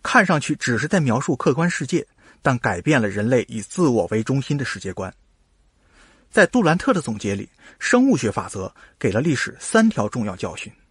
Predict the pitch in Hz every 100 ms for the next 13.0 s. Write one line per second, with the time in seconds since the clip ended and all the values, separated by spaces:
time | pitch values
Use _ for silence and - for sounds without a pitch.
0 | _ _ _ _ _ _ _ _ - 233
1 | 247 156 113 - - _ - - - 226
2 | 226 240 147 - _ - 143 110 101 -
3 | 117 - 113 123 _ _ - - _ -
4 | - - - 214 220 180 131 147 151 -
5 | 226 220 - - - - - 117 165 139
6 | 101 104 101 - 104 113 - - _ _
7 | _ _ _ - - - _ _ - 170
8 | - 220 175 151 - 127 107 98 - _
9 | - - 139 143 156 - 127 190 123 -
10 | 151 170 170 - - 110 - _ - -
11 | - 165 185 196 117 98 190 156 104 107
12 | 120 127 - - - - 110 127 208